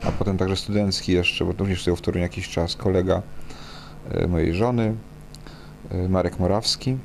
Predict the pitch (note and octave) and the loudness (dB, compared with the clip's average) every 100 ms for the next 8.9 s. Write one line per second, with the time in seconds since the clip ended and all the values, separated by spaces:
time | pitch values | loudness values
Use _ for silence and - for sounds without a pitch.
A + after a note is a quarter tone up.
0 | - - - - - - - - - G2 | -10 -16 -14 -14 -14 -14 -14 -12 -6 -2
1 | G2 - - - A2 A2 A2 G#2 A2 G#2+ | 0 -2 -6 -2 0 4 4 4 2 -2
2 | - F#2+ G2 G2 F#2+ F2+ G#2 - G2 F#2+ | 0 0 2 2 2 0 -2 0 0 2
3 | G2 F#2+ F#2 - E2+ F2 F2+ - - F2 | 2 2 2 0 0 0 2 0 0 0
4 | F2 E2 E2 E2 - E2+ - A2+ G2 F#2+ | 0 0 -2 -4 -4 -4 -2 0 2 4
5 | F2+ F#2 G2 F#2 F#2 F#2 - G2 G2 - | 4 4 4 4 4 2 0 2 2 2
6 | F#2+ A2+ - - F#2+ F2+ F#2 F#2 F#2 - | 2 2 -2 0 2 4 4 4 4 4
7 | F2 G#2+ A2 F#2+ - F#2+ F#2+ F2+ F#2 G#2+ | 4 4 2 0 0 0 2 4 4 2
8 | A#2 G#2 - F2 F2+ F2 F2 F#2 | 2 0 0 2 2 2 0 0